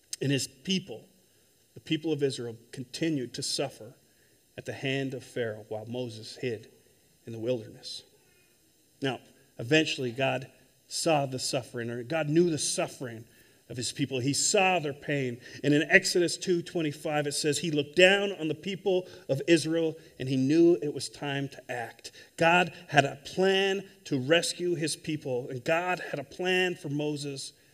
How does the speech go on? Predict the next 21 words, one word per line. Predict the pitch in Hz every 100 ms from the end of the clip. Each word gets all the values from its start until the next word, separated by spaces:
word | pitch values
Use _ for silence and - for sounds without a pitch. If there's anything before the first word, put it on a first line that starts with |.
| _ _ _ -
to |
do | - 143
it. | 123 - - - - - - - - -
And | -
God | 139 135
set | - 170 151
his | 147
plan | - 151 139 139
into | 139 143
motion. | 135 139 - 139 160 - _ _ _ _ 440 - - _ _ - -
But | 156
Moses | 185 214 175
was | 160 -
content | 156 147 196 135 - - _ _ _ _ -
with | 123
his | 135 135
new | 147
life | 131 120 110 - - _
in | 143
the | 123
wilderness. | 135 120 117 139 - -